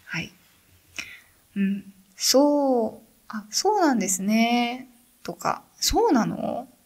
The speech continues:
はよく使います。うん。結構便利な言葉ですね。これも知らなかった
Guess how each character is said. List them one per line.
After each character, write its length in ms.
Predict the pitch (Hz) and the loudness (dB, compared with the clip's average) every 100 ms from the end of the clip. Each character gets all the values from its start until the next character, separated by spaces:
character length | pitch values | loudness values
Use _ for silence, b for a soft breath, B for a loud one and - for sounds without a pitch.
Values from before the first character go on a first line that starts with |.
| _ _ - | _ _ 2
は 260 | 339 339 - _ _ _ _ _ | 4 4 -2 _ _ _ _ _
よ 140 | - | 0
く 120 | - 160 | 2 -2
使 220 | - 160 | 0 0
い 40 | |
ま 100 | - | 0
す。 220 | - - - _ _ - | -6 -10 -18 _ _ -10
う 120 | 185 | -6
ん。 200 | 175 - _ _ _ - - | -6 -8 _ _ _ -8 -2
結 180 | 330 - | -2 0
構 240 | 185 - | 0 4
便 200 | 208 208 | 4 4
利 120 | 190 | 0
な 140 | 185 - | -6 -8
言 200 | 170 170 | -6 0
葉 100 | 170 | 0
で 140 | 185 | 0
す 120 | - 185 | -4 -4
ね。 280 | 220 226 - _ _ _ _ _ | -4 -6 -16 _ _ _ _ _
こ 80 | 294 | 0
れ 100 | 311 | 2
も 380 | 311 302 302 B B B B - | 4 4 4 B B B B 2
知 160 | - | 4
ら 100 | 269 | 4
な 140 | 262 254 | 4 8
か 100 | 226 | 6
っ 160 | - | 6
た 320 | - 143 - | 6 6 4